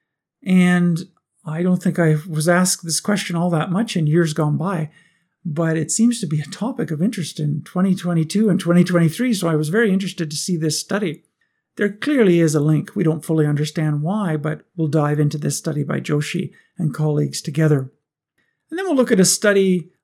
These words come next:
by Kwan and colleagues, the fifty-two-week data on baricitinib for treating alopecia areata. You may be familiar with the twenty twenty-two study by King and colleagues from the New England Journal.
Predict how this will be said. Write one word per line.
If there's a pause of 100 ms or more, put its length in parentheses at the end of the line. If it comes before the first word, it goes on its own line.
(120)
by
Kwan
and
colleagues, (180)
the
fifty-two-week
data (340)
on
baricitinib
for
treating
alopecia
areata. (540)
You
may
be
familiar
with
the
twenty
twenty-two
study
by
King
and
colleagues
from
the
New
England
Journal.